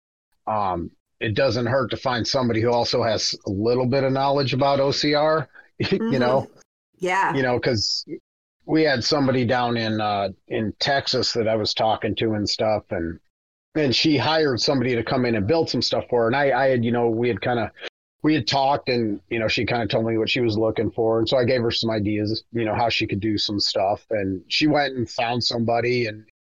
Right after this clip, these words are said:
Speaker 1: paid him to, you know, put a rig in her backyard. But the guy also had some experience in O C R. He had done some races. So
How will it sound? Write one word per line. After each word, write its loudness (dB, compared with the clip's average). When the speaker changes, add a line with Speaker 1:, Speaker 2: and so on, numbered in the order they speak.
Speaker 1:
paid -2
him -2
to, -4
you -4
know, -8
put -2
a 0
rig 0
in 2
her 0
backyard. -2
But -2
the 0
guy 2
also 2
had -2
some -2
experience -2
in -10
O -10
C -4
R. -6
He -4
had -6
done -2
some -8
races. -6
So 0